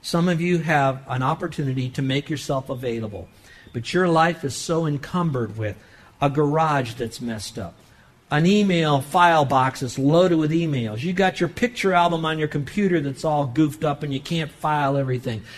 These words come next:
You've got me-, um, um, um, meals to make for people. You've got stuff on your job. Your kid's involved in everything. You gotta write letters to this. You gotta get involved in this. You gotta prepare a class for that. You gotta help over here. You're on that committee over there. And all of a sudden, someone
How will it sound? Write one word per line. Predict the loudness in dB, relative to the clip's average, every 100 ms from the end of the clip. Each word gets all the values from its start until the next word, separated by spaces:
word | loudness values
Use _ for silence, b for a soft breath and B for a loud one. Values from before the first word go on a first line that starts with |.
| B -2
You've | 0 4
got | 4 2 0
me-, | 2 4 4 2 -4 -4
um, | -4 -2
um, | -4 -4 -6 -10 -16 -10
um, | -10 -10 -6
meals | 0 4 4 4 2
to | -2
make | 0 0 0
for | -4
people. | -2 -2 -2 -2
You've | 0
got | 2 2 0
stuff | 0 0 0
on | -2 0
your | 0
job. | 4 4 4
Your | 2 0
kid's | 0 0 2
involved | 2 4 6 6 4
in | 2
everything. | 0 -2 -2 0
You |
gotta | 2 4
write | 4 4 4 4
letters | 2 2 0
to | -2
this. | 0 0
You | 2
gotta | 2 2
get | 2 2
involved | 2 2 2
in |
this. | -2
You |
gotta | 0 0
prepare | -2 4 6 6
a |
class | 4 0 0
for | -2
that. | 0 0 -4 B B
You | 4
gotta | 6 6
help | 6 4
over | 2 2
here. | 2 2
You're | 4 4
on | 4
that | 4 4
committee | 0 2 2
over | 2
there. | 0 -2 -2 B B B
And | 2 6
all | 6
of | 4
a |
sudden, | 0 0 0 -2
someone | -2 0 0 0 -2